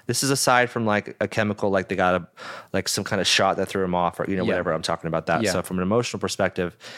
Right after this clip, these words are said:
Speaker 1: the, this, like, "I can't stay still" is because I got in trouble for staying still because somebody barged in and yelled at me and did.
Speaker 2: Hmm.
Speaker 1: Or I was trying to solve, and then my parents were like, "No,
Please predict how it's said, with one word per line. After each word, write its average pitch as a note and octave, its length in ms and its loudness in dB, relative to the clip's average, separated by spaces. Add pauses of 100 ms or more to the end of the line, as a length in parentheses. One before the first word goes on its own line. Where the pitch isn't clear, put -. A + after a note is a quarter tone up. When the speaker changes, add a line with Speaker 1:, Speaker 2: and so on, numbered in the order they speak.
(380)
Speaker 1:
the, A2+ 260 2
this, A2 400 0
like, G#2 320 0 (180)
"I G2+ 160 2
can't B2+ 340 0 (840)
stay A#2+ 280 2
still" A#2 480 2 (200)
is G#2+ 120 -4
because G#2+ 400 0
I A2 140 4
got A2+ 160 2
in A2 60 -6
trouble G2+ 520 0 (600)
for G#2+ 100 -4
staying A2+ 320 0
still A#2 240 0
because G2 400 -2
somebody A2+ 240 -2
barged G#2 380 0
in G#2 80 0
and G2 100 0
yelled G2+ 200 2
at F2 120 0
me F#2 140 -2
and F2+ 100 -2
did. F#2 140 -6 (1120)
Speaker 2:
Hmm. A#2 200 -2 (1200)
Speaker 1:
Or G2 440 2 (260)
I G#2+ 80 4
was A2 120 2
trying A#2 160 2
to G#2+ 60 0
solve, A2+ 320 4
and F#2 120 -2
then G2+ 260 -2
my G2+ 160 0
parents A2+ 420 0
were G#2 80 0
like, G2 80 -2
"No, D3+ 200 4